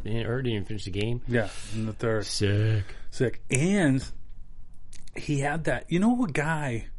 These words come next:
Speaker 2: who leapt off the screen for me this week for the first time in his Patriots career?
Speaker 1: Tavon.
Speaker 2: Tavon Wilson.
Speaker 1: Yeah, I knew you were gonna say that.
Speaker 2: Big time, dude.
Speaker 1: Big time. Huge hit.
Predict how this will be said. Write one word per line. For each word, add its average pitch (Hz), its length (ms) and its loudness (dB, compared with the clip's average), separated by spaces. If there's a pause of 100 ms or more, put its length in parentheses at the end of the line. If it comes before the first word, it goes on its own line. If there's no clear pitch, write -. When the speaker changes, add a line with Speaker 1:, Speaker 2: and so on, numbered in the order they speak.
(180)
Speaker 2:
who 117 300 0 (180)
leapt 135 420 2
off 120 240 2
the - 80 -6
screen 127 400 2
for 101 280 -6
me 95 120 -8
this 98 260 -8
week 101 260 -6
for 117 100 -6
the 107 80 -4
first - 340 -2
time 117 300 0
in 120 140 -2
his 110 100 0
Patriots 107 500 -4
career? 101 420 -4 (840)
Speaker 1:
Tavon. 98 580 -4
Speaker 2:
Tavon 113 560 -2
Wilson. 104 280 -2
Speaker 1:
Yeah, 110 180 4
I 110 60 4
knew 131 120 6
you 135 60 4
were 131 60 4
gonna 120 80 4
say 120 160 -2
that. 104 160 -2
Speaker 2:
Big 123 240 2
time, 98 300 -4
dude. 92 160 -6
Speaker 1:
Big 127 160 2
time. 95 260 2 (440)
Huge 165 360 4
hit. 113 240 0